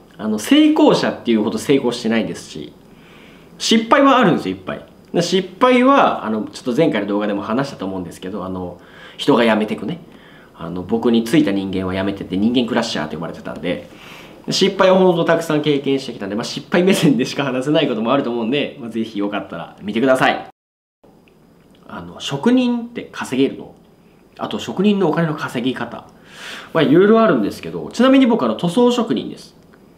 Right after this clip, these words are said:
で、塗装職人ってやっぱ給料がいいの？わ-、や-、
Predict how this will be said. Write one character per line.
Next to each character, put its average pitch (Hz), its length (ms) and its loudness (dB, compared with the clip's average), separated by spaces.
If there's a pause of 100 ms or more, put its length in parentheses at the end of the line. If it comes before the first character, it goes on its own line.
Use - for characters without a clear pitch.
(200)
で、 165 320 0 (380)
塗 - 160 0
装 277 260 4
職 269 300 0
人 107 220 0
っ - 20 -12
て 92 160 -8
や 101 80 -6
っ - 20 -10
ぱ 104 80 -14
給 123 260 -2
料 95 200 -4
が 82 80 -10
い 101 240 -8
い - 20 -8
の？ 80 140 -8 (180)
わ-、 92 80 -4 (180)
や-、 80 120 -10